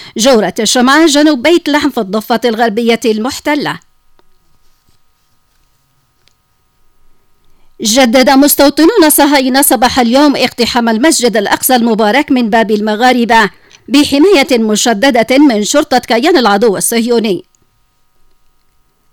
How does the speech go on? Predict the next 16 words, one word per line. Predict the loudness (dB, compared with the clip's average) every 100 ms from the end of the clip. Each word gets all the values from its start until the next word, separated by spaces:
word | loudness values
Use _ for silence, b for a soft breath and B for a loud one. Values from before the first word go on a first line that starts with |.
| _ _ _ -6
وحسب | -2 0 0 0 0 2
وكالة | 2 2 2 2 2 0
صفا | 0 0 0
الفلسطينية، | 0 0 0 0 0 0 2 0
ذكرت | 0 0 0 0 0
دائرة | -2 0 0 2 0 0
الأوقاف | 0 0 -2 -2
الإسلامية | -2 -2 -2 0 2 2 2 0 -2 -4 b b
في | -4
القدس | -2 -4 -2 -2
المحتلة | -2 -2 -2 0 2 0 -2 B B B 0
أن | 2
عشرات | 2 2 2 0 0
المستوطنين | 0 0 0 -2 0 2 2
اقتحموا | 0 -6 -6 -4 -4 -4
الأقصى | -4 -6 -4 -6 -6